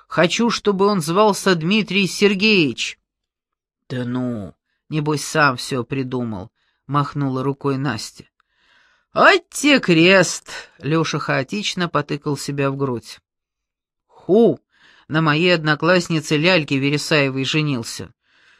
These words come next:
Так что теперь она Лялька Цинк. Хуева жена». «Ладно, пошли отсюда, рассказчик», —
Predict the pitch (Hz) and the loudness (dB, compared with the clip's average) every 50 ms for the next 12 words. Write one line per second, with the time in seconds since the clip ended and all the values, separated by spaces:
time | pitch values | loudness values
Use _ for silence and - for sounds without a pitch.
0 | _ _ _ _ - - 190 233 220 - - - 220 220 202 202 185 165 202 214 | _ _ _ _ -2 2 2 2 2 0 -4 -2 -2 -2 -2 -2 -2 0 2 2
1 | 202 196 190 190 180 170 160 160 185 202 196 175 - - 180 160 - - - 240 | 2 2 2 2 4 4 4 4 4 2 2 0 2 2 0 0 0 0 2 4
2 | 262 247 180 - - - - _ _ _ _ _ _ _ _ _ _ _ _ _ | 4 4 2 0 -6 -14 -14 _ _ _ _ _ _ _ _ _ _ _ _ _
3 | _ _ _ _ _ _ _ _ _ _ _ _ _ _ - 135 147 156 160 165 | _ _ _ _ _ _ _ _ _ _ _ _ _ _ -6 -2 2 4 4 4
4 | 170 185 202 208 233 269 311 330 285 214 190 185 180 190 214 214 _ _ _ _ | 4 2 0 2 2 2 2 4 6 6 8 8 8 6 4 2 _ _ _ _
5 | _ _ _ _ _ _ _ _ _ _ _ _ _ _ _ _ _ _ _ _ | _ _ _ _ _ _ _ _ _ _ _ _ _ _ _ _ _ _ _ _
6 | _ _ _ _ _ _ _ _ _ _ - 151 160 170 175 175 156 143 139 127 | _ _ _ _ _ _ _ _ _ _ -8 -6 -4 -2 -2 -4 -4 -4 -6 -6
7 | - 143 139 - - 160 160 147 139 - - 135 127 123 123 127 127 120 - - | -6 -8 -8 -6 -4 -2 -2 -2 -2 -4 -8 -10 -8 -6 -6 -6 -6 -6 -8 -8
8 | - 131 120 117 - - - - _ - | -6 -6 -6 -4 -6 -8 -8 -10 _ -20